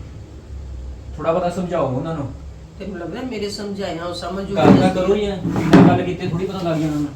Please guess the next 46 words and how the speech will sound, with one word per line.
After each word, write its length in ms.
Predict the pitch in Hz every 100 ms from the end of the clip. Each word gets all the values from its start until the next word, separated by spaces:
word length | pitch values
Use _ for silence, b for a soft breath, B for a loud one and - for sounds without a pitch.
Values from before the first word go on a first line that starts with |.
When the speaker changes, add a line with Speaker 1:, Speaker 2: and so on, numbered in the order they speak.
| - -
Speaker 2:
ਤੇ 60 |
ਤੂੰ 260 | 196 233 247
ਗੱਲ 120 | 254
ਕਰ 340 | - - - -
ਲਈ 100 | -
ਚਾਚੀ 280 | - - 220
ਨਾਲ, 120 | 220
ਤੈਨੂੰ 200 | 214 180
Speaker 1:
ਚਲੋ, 180 | 170 175
Speaker 2:
ਕਿਹੜਾ 120 | -
ਚਾਚੀ 140 | 247
ਜਾਣਦੀ 380 | 220 202 196 202
ਨਹੀਂ। 140 | 208
Speaker 1:
ਤੁਸੀਂ 220 | 180 175 190
ਵੀ 100 | 185
ਗੱਲ 200 | 151 165
ਕਰਿਓ, 220 | 160 175
ਮੈਂ 160 | 160
ਸ਼ਾਮ 380 | 156 - 139 131
ਨੂੰ 120 | 135
ਆ 20 | 123
ਕੇ 140 | 131
ਗੱਲਬਾਤ 260 | 123 127 123
ਕਰੂੰਗਾ। 440 | 107 120 113 156
Speaker 2:
ਆਹੋ, 160 | 160 156
ਤੈਨੂੰ 240 | 202 202
Speaker 1:
ਠੀਕ 100 | -
ਹੈ? 120 | -
Speaker 2:
ਕਿਹੜਾ, 220 | - 165
ਹਾਂ, 180 | 160 160
ਤੂੰ 240 | - - -
ਗੱਲ 200 | - -
ਕਰ 160 | -
ਲਈ, 200 | 220 226
ਪਿਆਰ 260 | - 196 196
ਨਾਲ 140 | 214
ਸਮਝਾ 320 | 202 214 208
ਲਈ। 140 | - 180 - - - - - 185 - - - - - - - - - - - - 240 202
ਨਹੀਂ, 200 | 170 156
ਨਹੀਂ, 120 | 160
ਹੁਣ 160 | 156 147 185
ਘਰਾਂ 180 | 165 147
'ਚ 140 | 165 165 180
ਬੜਾ 180 | 170 165
ਹੀ 160 | 170
ਉਹਨਾਂ, 280 | 160 147